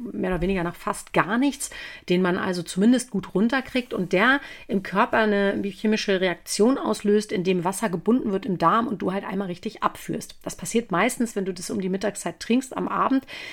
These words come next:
aber kann auch durchaus am Tag danach stattfinden. Und, ähm, darum baue ich mir das immer so ein, dass ich am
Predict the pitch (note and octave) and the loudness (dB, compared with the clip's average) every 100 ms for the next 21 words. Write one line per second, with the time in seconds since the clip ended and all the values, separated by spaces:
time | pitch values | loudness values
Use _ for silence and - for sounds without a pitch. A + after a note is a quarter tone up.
0 | - - G#3 A3+ - A3+ A3+ G#3+ G#3+ G#3+ | -14 4 6 6 4 0 2 0 0 -2
1 | G3 - F#3 F#3+ E3+ F3 B3 - B3+ - | -4 -2 -2 0 0 2 0 -2 -4 -2
2 | C4+ C4+ A#4 E4 - - - - B3 G#3 | 2 2 4 4 2 -14 -20 0 6 6
3 | G#3 G#3 - F#3 F3+ F#3 F#3+ F#3 G3+ - | 6 2 -2 -2 0 0 2 2 2 0
4 | - G#3 F#3+ G3+ G#3 F#3+ F#3+ - F#3+ G3+ | 0 2 2 2 2 2 0 2 4 4
5 | F#3 F#3+ - F#3 F3 | 2 -4 -4 0 0